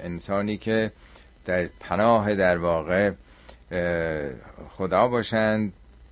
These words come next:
بر یه تکیهگاه‌هایی اینها، اه، تکیه داده باشند که نهایت، در واقع، احترام و اجلال و اکرام در واقع. اینا معمولاً، اه،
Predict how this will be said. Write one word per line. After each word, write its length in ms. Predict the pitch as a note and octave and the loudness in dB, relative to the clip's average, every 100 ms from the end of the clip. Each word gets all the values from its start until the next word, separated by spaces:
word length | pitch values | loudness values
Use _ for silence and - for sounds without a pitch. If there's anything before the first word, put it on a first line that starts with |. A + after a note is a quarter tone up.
| - | -6
بر 160 | - F2+ | -2 0
یه 180 | F#2 G#2+ | 0 -4
تکیهگاه‌هایی 1600 | - F#2 E2 - F#2+ E2+ - E2 D2+ D2+ G#2+ B2 A2+ G#2+ G2+ - - - - | -4 -8 -8 -6 -4 -4 0 0 0 2 2 4 2 0 -2 -8 -20 -16 -8
اینها، 600 | F#2+ E2+ F#2 F#2+ F#2 E2 - - - - F2 | -8 -4 0 2 0 -2 -12 -20 -20 -14 -6
اه، 360 | F2+ F2 E2+ - - - - | -4 -2 -4 -8 -18 -20 -10
تکیه 360 | G2 F2+ G#2+ G2+ | -8 -6 -4 -2
داده 300 | G2+ F#2+ F#2 | 0 0 -2
باشند 480 | F#2 - G2 G2 | -4 -2 -4 -4
که 440 | - G2+ G2 F#2+ F2+ - - - | -4 -2 -2 -2 -6 -12 -20 -10
نهایت، 760 | F2+ F2 F#2+ F#2+ F#2 G2+ A2+ A#2 | -6 -2 2 2 2 0 -2 -4
در 260 | G#2 F#2+ F2 | -2 -2 -2
واقع، 480 | E2 D#2+ F#2 G2 D2+ | -4 -4 -2 -2 -2
احترام 760 | D#2 - F2 E2 F#2 G2 F#2+ | -6 -10 -6 -2 -2 -2 -4
و 260 | F#2 F2 E2+ - - | -4 -6 -8 -12 -10
اجلال 560 | F2+ - E2 F#2 F#2+ | -10 -8 -2 0 0
و 240 | F#2+ F#2 F2+ - | -2 -4 -6 -8
اکرام 560 | F2+ - G2+ G2+ F2 D2+ | -12 -6 -2 -2 -2 -6
در 180 | C#2 | -8
واقع. 280 | D2 D2+ C#2+ - - - - - - - - - - - - | -10 -12 -14 -18 -20 -20 -20 -20 -20 -20 -20 -20 -20 -16 -6
اینا 300 | C3 D#3+ D#3+ | 2 4 4
معمولاً، 840 | E3 C#3 C#3 C#3+ C#3 D3 D#3 D3+ | 2 0 0 0 2 4 4 2
اه، 300 | C#3 B2+ A#2+ | 2 2 2